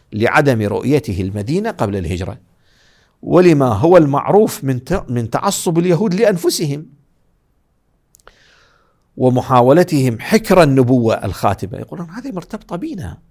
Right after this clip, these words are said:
نحن أبناء الله وأحباؤه، نحن نعلم وغيرنا لا يعلم، غيرنا أدون منا."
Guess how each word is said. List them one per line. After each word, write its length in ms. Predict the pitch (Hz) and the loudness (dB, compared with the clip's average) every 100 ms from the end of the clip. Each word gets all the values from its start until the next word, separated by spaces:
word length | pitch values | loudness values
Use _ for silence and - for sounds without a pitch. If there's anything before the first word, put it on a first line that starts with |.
| _ 233 | _ -16
نحن 280 | 220 156 131 | -12 -10 -8
أبناء 340 | 98 101 92 | -8 -10 -12
الله 260 | 104 101 92 | -12 -12 -14
وأحباؤه، 720 | - 90 90 87 95 98 - _ _ _ - | -14 -14 -14 -10 -10 -12 -16 _ _ _ -8
نحن 360 | 147 - 135 135 | -8 -6 -6 -6
نعلم 400 | 135 143 143 117 | -6 -4 -4 -4
وغيرنا 640 | 98 113 107 107 104 104 _ _ _ | -6 -6 -6 -8 -10 -12 _ _ _
لا 300 | 95 113 156 | -8 -4 -4
يعلم، 440 | 123 82 87 90 92 | -4 -8 -10 -12 -10
غيرنا 560 | 104 101 101 131 160 - _ _ _ 120 | -10 -8 -8 -8 -10 -14 _ _ _ -6
أدون 440 | 127 131 113 98 | -2 0 0 -2
منا." 540 | 98 90 80 76 _ | -6 -6 -10 -12 _